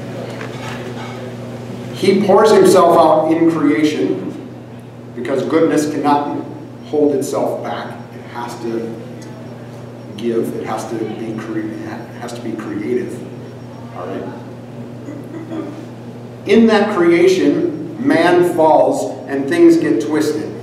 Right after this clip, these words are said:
And so, God, from all time, the beginning of time, from the fall of Adam and Eve, had this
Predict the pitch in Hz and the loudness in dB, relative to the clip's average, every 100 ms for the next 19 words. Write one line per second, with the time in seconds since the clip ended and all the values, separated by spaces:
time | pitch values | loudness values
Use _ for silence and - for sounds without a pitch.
0 | - - - - - - - - - 113 | -12 -14 -14 -14 -14 -14 -14 -12 -10 -8
1 | 117 123 127 - 160 151 120 - - - | -8 -2 0 4 4 6 4 0 -4 -8
2 | - - - - - - - 147 151 151 | -10 -14 -14 -16 -14 -14 -2 4 4 4
3 | 160 147 147 151 156 160 160 156 - 175 | 2 4 6 6 6 4 0 -4 -4 0
4 | 170 170 147 143 143 170 170 165 147 165 | 2 2 0 2 4 6 6 6 4 2
5 | 160 151 156 151 - 143 143 131 160 156 | 2 2 0 -2 0 4 6 6 6 6
6 | 151 - 151 151 151 170 165 160 - 160 | 6 6 4 4 6 6 6 4 2 4
7 | 165 151 147 | 4 4 0